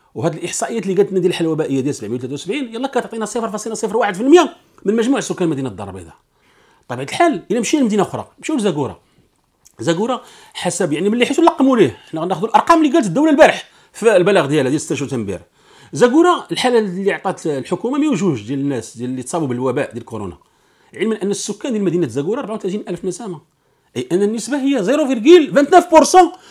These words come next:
من النسبة العامة ديال السكان، بمعنى أن الوضع الوبائي في زاكورة البارح كان أفظع من الدار البيضاء بتسعة وعشرين مرة.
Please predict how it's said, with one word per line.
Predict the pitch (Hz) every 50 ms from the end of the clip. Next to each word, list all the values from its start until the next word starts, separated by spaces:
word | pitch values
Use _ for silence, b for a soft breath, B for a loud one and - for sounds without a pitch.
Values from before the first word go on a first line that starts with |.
| B B
من | 202 233 285
النسبة | 285 269 277 - - 226
العامة | 214 208 277 349 359 349 349
ديال | 320 277 254
السكان، | 196 - - 220 202 - - 202 156 120 104 - _ -
بمعنى | 143 196 214 240 339 392 320 - B B B B B B B -
أن | 247 254 247
الوضع | 233 240 302 294 226 190
الوبائي | 202 226 240 226 285 330 269 254 254
في | 196
زاكورة | 185 247 233 226 240 247 254
البارح | 254 269 370 392 392 - - - B B B B B
كان | - 214 208 - -
أفظع | 254 - 190 180 220 190 196
من | 214 214 208
الدار | 190 147 127 208 220 208 214
البيضاء | 226 247 247 320 208 - 190
بتسعة | 220 214 - - - 180 196 277 285
وعشرين | 240 190 175 165 139 131 175 196 277 285
مرة. | 226 180 143 123 104 -